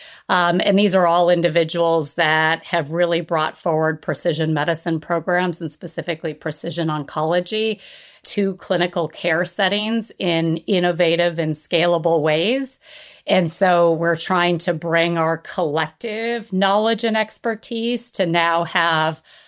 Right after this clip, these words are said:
broader impact for patients and oncologists everywhere. And so we're very mission-driven founders,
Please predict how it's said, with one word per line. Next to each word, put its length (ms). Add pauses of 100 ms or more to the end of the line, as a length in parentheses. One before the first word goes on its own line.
(140)
broader 720
impact 880
for 480
patients 560
and 100
oncologists 960 (180)
everywhere. 680 (560)
And 160
so 140
we're 80
very 240
mission-driven 1400
founders, 1040